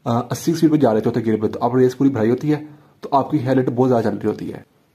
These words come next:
तो हम क्या करेंगे, हम अगर, अगर किसी ने चलानी चालीस की speed पे है या लो आरपीएम में चलानी है, तो वो dimmer से इसको यूज़ कर सकता है।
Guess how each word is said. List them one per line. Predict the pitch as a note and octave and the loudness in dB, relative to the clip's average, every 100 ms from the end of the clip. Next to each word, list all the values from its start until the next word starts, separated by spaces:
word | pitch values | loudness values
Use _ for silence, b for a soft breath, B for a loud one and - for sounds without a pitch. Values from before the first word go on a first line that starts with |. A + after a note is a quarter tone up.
| _ - | _ 0
तो | D3+ D#3 - | 0 0 -6
हम | A#2+ C#3+ | -4 -2
क्या | E3+ | -2
करेंगे, | E3 D3+ D#3 | 0 0 0
हम | C3+ C#3 D3+ | -2 -2 -4
अगर, | D3+ - C#3 C#3 | -6 -6 -2 -2
अगर | - C3 | -2 -2
किसी | C#3+ C#3 | -2 -4
ने | D3 | -4
चलानी | C3 A#2 | -2 0
चालीस | C#3 C3+ C3+ | 0 -2 -2
की | |
speed | C#3 B2+ B2+ | -2 -2 0
पे | B2 | 2
है | B2 B2 - _ B2+ | 0 -2 -16 _ -2
या | A#2+ | 2
लो | B2 | 4
आरपीएम | C3 C#3+ C3 | 2 0 -4
में | |
चलानी | C3 A2+ A2+ | -2 -2 -4
है, | A2 B B | -6 B B
तो | C#3+ | 0
वो | D3 | 2
dimmer | C3+ C#3 C3+ | 4 2 0
से | |
इसको | C3+ C3 | 0 0
यूज़ | A#2+ | 0
कर | A#2+ | 0
सकता | A#2+ C#3 | -4 -4
है। | C#3+ C#3+ | -6 -8